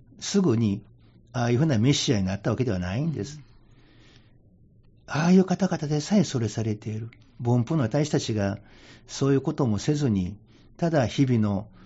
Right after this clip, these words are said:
上辺だけの幸せだけ求めていっても、本当に幸せは得られないと思います。愛は与えることということを大前提として、自分自身の心の癖を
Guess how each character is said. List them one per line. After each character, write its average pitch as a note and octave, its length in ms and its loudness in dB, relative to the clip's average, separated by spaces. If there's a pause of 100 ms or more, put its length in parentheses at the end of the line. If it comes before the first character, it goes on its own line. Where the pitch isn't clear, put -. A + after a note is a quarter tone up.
上 C3 180 2
辺 B2 140 0
だ B2+ 120 0
け F3 140 0
の D#3+ 280 0 (100)
幸 A2+ 320 -2
せ - 140 -6
だ A2 80 -2
け A#2 100 -6
求 C#3+ 200 -2
め C#3+ 100 -2
て C3+ 100 -6
い D3+ 60 -2
っ D#3 40 -6
て D3 180 -4
も、 G#2 260 -4 (220)
本 A2+ 240 -2
当 A#2+ 100 -2
に A2+ 60 0
幸 C3 280 -2
せ - 140 -6
は D#3+ 80 0
得 A#2+ 140 0
ら C3+ 80 -2
れ C#3 80 0
な A2+ 160 -2
い G2 80 -6
と A2 100 -6
思 A#2+ 140 -4
い B2 80 -6
ま A#2+ 160 -8
す。 - 120 -20 (920)
愛 B2+ 260 4
は A2 280 2
与 D3+ 280 2
え D3+ 60 0
る D#3 80 -2
こ D#3+ 140 -2
と D#3 140 -2
と B2+ 120 -2
い B2 60 0
う B2+ 40 -2
こ C#3+ 120 -2
と D3 140 0
を A#2+ 80 0
大 C#3 240 2
前 F3 320 2
提 C3+ 200 -2
と B2+ 140 -4
し - 160 -8
て、 - 200 -6 (720)
自 A#2 200 -2
分 A#2 220 0
自 C3 260 -2
身 A#2+ 60 2
の A#2 140 0
心 C#3+ 320 0
の D3 140 0
癖 D#3 300 0
を A#2 180 -2